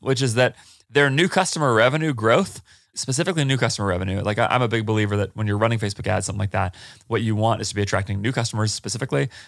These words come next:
And you should be trying to think about your spend's value in relation to new customer revenue specifically and not total revenue as much. So what I saw was this, this brand's new customer revenue had been up and to the right for, like, years. Like, it was like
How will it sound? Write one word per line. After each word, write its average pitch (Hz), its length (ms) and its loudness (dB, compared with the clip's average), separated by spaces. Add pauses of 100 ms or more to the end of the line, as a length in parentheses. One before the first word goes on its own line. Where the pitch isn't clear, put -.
(160)
And 107 120 -2
you 101 60 0
should 101 120 -2
be 101 80 -2
trying 113 240 2
to 110 60 -2
think 113 220 -4
about 117 200 2
your 107 100 -2
spend's 104 320 0
value 101 280 4
in 117 140 -2
relation 104 420 0
to 107 60 -8
new 98 120 -4
customer 104 280 -4
revenue 98 260 -2
specifically 98 520 -6
and 95 80 -2
not 98 200 -4
total 98 220 -4
revenue 98 260 -4
as 98 120 -6
much. - 220 -10 (220)
So 123 280 4 (180)
what 143 140 6
I 139 100 6
saw 175 300 6
was 123 200 2
this, 127 260 0
this 123 240 -2
brand's 117 320 2
new 113 100 2
customer 120 320 0
revenue 104 420 4 (400)
had 156 200 2
been 180 200 2
up 156 160 2
and 170 120 -2
to 165 80 -2
the 127 100 2
right 110 360 2
for, 107 160 -4
like, 95 200 -4
years. 107 400 -2
Like, 107 200 -2
it 113 80 0
was 113 180 0
like 107 200 0